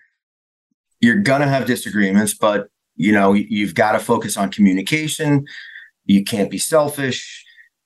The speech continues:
And, you know, one of the things that is extremely important to me is full transparency.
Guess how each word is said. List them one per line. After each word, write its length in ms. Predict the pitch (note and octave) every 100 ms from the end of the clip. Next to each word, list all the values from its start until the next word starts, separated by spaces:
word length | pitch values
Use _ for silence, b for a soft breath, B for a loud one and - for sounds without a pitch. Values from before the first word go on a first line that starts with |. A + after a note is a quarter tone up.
| -
And, 420 | G#2+ G2+ G2 G2
you 120 | - G#2
know, 260 | F#2+ F#2+ - -
one 340 | A2 G#2 A#2 A#2+
of 80 | A2
the 80 |
things 520 | G#2+ - A#2 A2 G#2 -
that 340 | G#2+ G2 F#2+
is 180 | G#2 G2
extremely 760 | F2+ - - D3+ D#3 D3 C3+ A#2
important 420 | G#2 A2+ G#2 G2+
to 80 | G2+
me 280 | G2+ G2 F#2+
is 500 | F#2+ F#2 F2 - - B B B - -
full 160 | F3 C3+
transparency. 760 | B2+ G#2 - F#2+ E2 - -